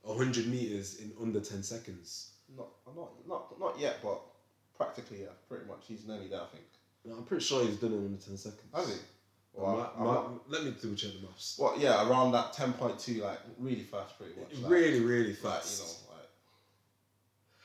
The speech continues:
Speaker 1: But it's like, you know, there's, what's the point of me feeling like, "Oh, I'm a failure because, because I can't, I can't do this thing that only,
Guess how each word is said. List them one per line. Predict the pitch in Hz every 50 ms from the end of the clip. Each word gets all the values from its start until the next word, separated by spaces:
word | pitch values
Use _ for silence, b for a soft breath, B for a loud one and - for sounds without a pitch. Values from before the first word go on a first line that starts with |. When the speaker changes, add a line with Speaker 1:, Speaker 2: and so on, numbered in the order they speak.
| B B 113 107 104
Speaker 1:
But | 120
it's | 123 120 - 120
like, | 117 113 113 117 131
you | 127
know, | 107 98 92 - -
there's, | 110 113 107 113 - 117 120 123 135 139 - - 113 117 - - -
what's | 147 170 165 -
the | -
point | - 156 143 135 113
of | 113 113
me | 117 123 117 110 101 95 - - -
feeling | - - 117 113 113 107 101 98
like, | 98 95 95 95 92 - -
"Oh, | 95 95 95 92 92
I'm | 95
a | 92
failure | - - 104 104 101 98 95 92 90 87 - _ _ _ _ _ _
because, | 98 98 - 101 95 90 90 - - - b b b b b b b
because | 101 98 - 110 101 107
I | 101
can't, | 101 - 107 104 104 -
I | 104 -
can't | - 113 107 107 95 95
do | 104 101
this | 104 101 95 - -
thing | 101 98 98
that | 98 92 - - _ _ - 101
only, | 98 95 95 92